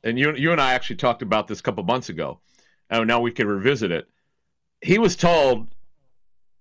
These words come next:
very clearly that there would be competition. Now, remember now, they, they decided not to take a quarterback, Justin Fields, at number nine. They passed on that and they,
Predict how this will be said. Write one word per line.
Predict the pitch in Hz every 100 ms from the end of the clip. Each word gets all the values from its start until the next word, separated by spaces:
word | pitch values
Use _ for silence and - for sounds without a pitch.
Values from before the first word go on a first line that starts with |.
| _ 131
very | 113 160 170 156 - -
clearly | - 170 143 117 110
that | 127 123
there | 135
would | 120
be |
competition. | 113 127 120 - 123 - 80
Now, | 120 113 - - - _ _
remember | 113 139 196 190
now, | 131 117 113
they, | 113 131 139 139
they | 120 131
decided | 123 143 - 151 143 120
not | 120 131 147
to | 156
take | - 147 127
a | 135
quarterback, | - 180 143 120 117 - - -
Justin | - 101 92 113
Fields, | 90 139 139 104
at | 98
number | 107 98
nine. | 98 131 104 92 90 - _ _ _ _ _ _ _ _
They | 98 113
passed | - 151 156
on | 143
that | 120 120
and | 120
they, | 110 120